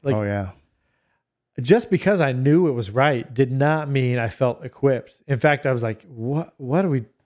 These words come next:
Speaker 1: we're doing this. What are we doing? Like, how is this gonna work?" And so we started the foster care process, which is, okay, for clarity's sake, if you don't know anything about foster care, there's three ways to adopt. You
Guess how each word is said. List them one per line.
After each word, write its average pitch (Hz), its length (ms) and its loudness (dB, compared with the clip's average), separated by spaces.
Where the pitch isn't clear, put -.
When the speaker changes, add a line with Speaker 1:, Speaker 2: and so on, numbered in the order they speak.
Speaker 1:
we're 147 140 4
doing 185 300 2
this. 131 440 -4
What 151 200 4
are 226 40 0
we 180 100 0
doing? 131 440 -2
Like, 127 320 -10
how 185 180 -2
is 175 80 2
this 139 140 -2
gonna 120 160 -4
work?" 123 440 -2
And 160 140 4
so 139 680 0
we 151 320 2
started 160 560 0
the 202 80 -2
foster 240 300 -4
care 123 140 -2
process, - 500 -6
which 139 200 2
is, 131 320 0
okay, 143 300 2
for - 160 -6
clarity's 175 520 0
sake, 117 320 -4
if 127 80 -16
you 139 60 2
don't 147 140 4
know 143 100 2
anything 143 160 0
about 139 180 0
foster 120 240 -2
care, 104 100 -14
there's 107 160 -14
three 147 220 4
ways 156 220 2
to 165 100 -2
adopt. 120 280 -2
You - 40 -20